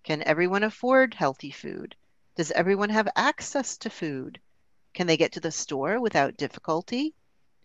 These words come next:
Do they know how to cook for themselves, and do they have the time and leisure and facilities to do so? We're also concerned with opportunities and equality around education,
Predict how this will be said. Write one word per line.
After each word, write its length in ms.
Do 160
they 160
know 120
how 140
to 80
cook 260
for 100
themselves, 640
and 520
do 120
they 140
have 200
the 80
time 600
and 200
leisure 580
and 180
facilities 680
to 100
do 180
so? 380
We're 240
also 400
concerned 720
with 360
opportunities 1080
and 140
equality 640
around 380
education, 1040